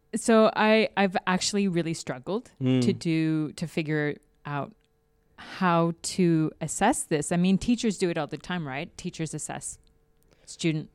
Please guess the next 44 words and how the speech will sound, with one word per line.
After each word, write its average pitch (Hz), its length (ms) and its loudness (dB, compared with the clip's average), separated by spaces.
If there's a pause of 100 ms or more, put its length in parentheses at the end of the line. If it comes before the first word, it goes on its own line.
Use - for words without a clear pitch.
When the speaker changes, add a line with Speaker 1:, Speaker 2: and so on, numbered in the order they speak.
Speaker 2:
Yeah, - 100 0
Speaker 1:
learning. 160 440 0
Speaker 2:
and 110 100 -6
give 113 160 0
'em 117 120 0
tests - 500 -4
at 117 120 -6
the 123 120 -2
end 127 120 -2
of 131 40 -2
the 160 60 0
week 170 220 0
or 202 60 4
at 170 60 2
the 160 120 0
end 123 60 4
of - 80 4
the 151 60 2
Speaker 1:
Exactly. 175 200 0
Speaker 2:
year. 104 260 -2
Speaker 1:
Yeah. 170 480 0 (420)
But 214 120 2
are 226 140 4
tests - 560 -4
really 185 640 2
the 165 160 -2 (180)
best - 460 -8
way 147 280 -4
to - 200 -10
measure? 151 680 -2 (280)
And 185 200 4
what 190 220 4
are 185 80 4
you 180 160 4
measuring 160 480 0
in 151 80 -2
a 147 80 -4
test? - 400 -4
For 196 140 2
example, 180 480 0
if - 240 -4
you're 185 180 2
asking 185 440 2
someone, 165 680 0